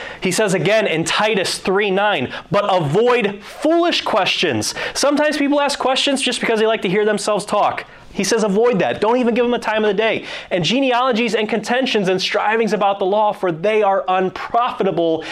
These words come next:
and vain. That's the doubtful disputations he says in verse one. But you're still receiving them. Just don't argue and fight over these things and these petty differences that don't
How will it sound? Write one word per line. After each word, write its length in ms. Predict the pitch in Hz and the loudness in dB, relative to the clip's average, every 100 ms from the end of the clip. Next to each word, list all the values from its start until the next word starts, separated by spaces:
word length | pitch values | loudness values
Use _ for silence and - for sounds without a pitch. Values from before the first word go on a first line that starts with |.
| - - | -10 -4
and 320 | 180 175 160 | -2 0 0
vain. 540 | 170 226 190 117 107 - - - - - - - - | 0 0 0 -2 -4 -8 -20 -20 -20 -20 -18 -16 -4
That's 240 | 175 202 - | -2 0 0
the 100 | 196 | 0
doubtful 420 | 196 196 190 180 | 2 2 2 0
disputations 760 | 185 - 185 - 190 175 175 | 0 0 -2 0 0 0 0
he 80 | 170 | -2
says 280 | - 180 160 | 0 0 0
in 120 | 156 | 0
verse 260 | 160 156 156 | 0 0 0
one. 380 | 180 139 92 - - - - - - - - | 0 0 -2 -10 -20 -20 -20 -20 -20 -20 -6
But 180 | 143 131 | -4 0
you're 120 | 120 | 0
still 340 | 107 - 147 123 | -2 0 0 2
receiving 580 | 117 - 165 147 113 110 | 0 0 0 0 0 0
them. 320 | 107 101 107 - - - - - - - - - - - - - - | -2 -4 -8 -18 -20 -20 -20 -20 -20 -20 -20 -18 -16 -16 -16 -16 -6
Just 300 | - 170 - | -4 -4 -2
don't 300 | 170 175 - | -2 -2 0
argue 320 | 160 170 185 | 0 2 2
and 100 | 175 | 0
fight 240 | - 180 185 | 0 0 2
over 160 | 170 | 2
these 260 | 160 165 - | 2 0 0
things 280 | 196 190 156 | 0 0 0
and 80 | 156 | -2
these 140 | 151 | -2
petty 260 | - 180 160 | -2 -2 0
differences 540 | 175 175 151 160 139 | -2 -2 0 0 0
that 260 | 147 139 - | -2 -2 -2
don't 360 | 139 135 135 | 0 0 -4